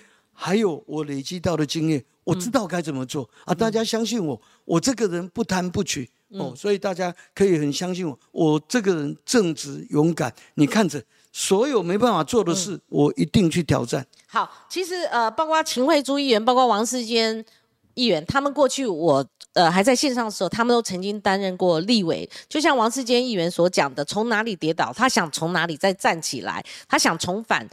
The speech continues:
Speaker 2: 立法院哦。那所以我们就拭目以待。但是我最后还是嘴贱呐，是吧？因为刚刚有个抖内说谢-，这个光-，呃，很欣赏光晴姐直球对决啦，哈，他给我一个按赞。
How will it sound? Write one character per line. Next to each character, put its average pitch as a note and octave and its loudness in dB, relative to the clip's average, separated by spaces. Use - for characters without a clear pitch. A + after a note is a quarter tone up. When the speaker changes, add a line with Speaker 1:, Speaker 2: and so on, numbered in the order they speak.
Speaker 2:
立 B3 4
法 G#3 2
院 D#3+ 2
哦。 C#3 0
那 C#4+ 4
所 D4+ 4
以 D4 6
我 A#3 6
们 F3 -4
就 B3 4
拭 - -4
目 B3+ 0
以 D#3+ -4
待。 G3+ 2
但 F#4+ 4
是 E4 -4
我 G3+ -2
最 D#4 0
后 D4 0
还 B3+ -2
是 D#4+ -8
嘴 A#3+ 0
贱 D4 2
呐， F3+ -4
是 - -8
吧？ C4 4
因 F4 -2
为 D#4+ 0
刚 D#4 -4
刚 D#4 0
有 C4+ 0
个 B3 -4
抖 A3 -2
内 C#4+ 2
说 C4+ 2
谢-， D4 -2
这 E4 -10
个 C4 0
光-， - -8
呃， F3+ 4
很 A3 2
欣 F4 2
赏 C4 2
光 C#4+ 4
晴 C4+ -2
姐 A3 0
直 A3 -6
球 A#3 4
对 A#3 4
决 D3+ 2
啦， D3 2
哈， F3+ 2
他 B3 -6
给 B3+ 2
我 A3+ 2
一 G#3 -6
个 G#3 -2
按 A3 0
赞。 - -2